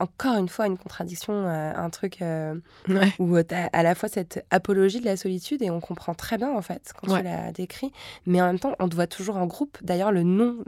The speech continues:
Speaker 1: ton nom d'artiste, c'est Loose and the
Speaker 2: T'as le groupe.
Speaker 1: Yakuza. Enfin, tu, tu rentres
Speaker 2: Ouais.
Speaker 1: littéralement dans la pièce avec des gens autour qui
Speaker 2: Ouais.
Speaker 1: sont nommés avec
Speaker 2: Ouais.
Speaker 1: toi. Dans tes
Speaker 2: Absolument.
Speaker 1: clips, on s-, on te voit toujours, euh, entouré de beaucoup d'hommes, d'ailleurs.
Speaker 2: Ouais.
Speaker 1: Et, euh,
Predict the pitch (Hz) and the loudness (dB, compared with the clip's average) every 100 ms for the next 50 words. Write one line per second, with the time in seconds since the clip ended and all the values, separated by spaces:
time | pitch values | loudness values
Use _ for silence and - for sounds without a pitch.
0 | - - 180 185 180 - 285 - 185 226 | -8 0 4 4 4 2 -2 2 4 4
1 | 220 185 202 170 196 214 269 185 185 - | 4 6 6 6 4 2 4 2 2 -4
2 | - 202 180 202 196 180 190 214 165 165 | -8 -4 2 4 4 6 6 6 4 4
3 | 208 - 165 160 160 180 202 185 - 214 | 0 0 0 2 4 6 6 4 2 0
4 | 196 196 190 180 170 156 180 190 202 220 | 4 4 6 4 4 4 6 8 6 4
5 | 190 165 196 220 311 - - - - - | 4 4 4 4 0 -8 -18 -18 -6 4
6 | 185 185 170 170 247 185 170 - 165 160 | 4 4 2 0 0 0 -2 -2 -2 -2
7 | 160 160 - 220 208 208 208 202 170 - | -2 -4 -6 -4 -2 2 2 2 2 -2
8 | - - 180 175 - 185 190 170 185 208 | -10 -4 0 0 0 0 2 2 0 0
9 | 254 175 185 202 226 180 165 190 - 202 | -2 2 2 4 0 -2 -2 -2 0 0
10 | - - - - - - 180 175 170 160 | 0 -10 -16 -18 -4 2 4 6 4 4
11 | 156 151 147 165 | 0 -2 -4 -6